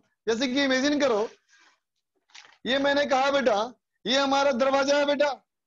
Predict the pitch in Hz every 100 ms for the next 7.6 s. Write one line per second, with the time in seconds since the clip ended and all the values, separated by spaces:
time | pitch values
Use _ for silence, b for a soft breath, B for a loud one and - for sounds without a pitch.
0 | _ _ _ _ - 208 233 277 285 285
1 | 285 285 262 262 285 233 160 147 247 330
2 | 349 _ _ - 247 226 262 285 214 247
3 | 190 - _ _ - 165 226 247 285 277
4 | 277 277 262 254 277 285 240 202 - 240
5 | 262 269 269 277 277 220 156 127 _ _
6 | _ - 214 247 254 277 285 277 285 285
7 | 285 285 294 302 339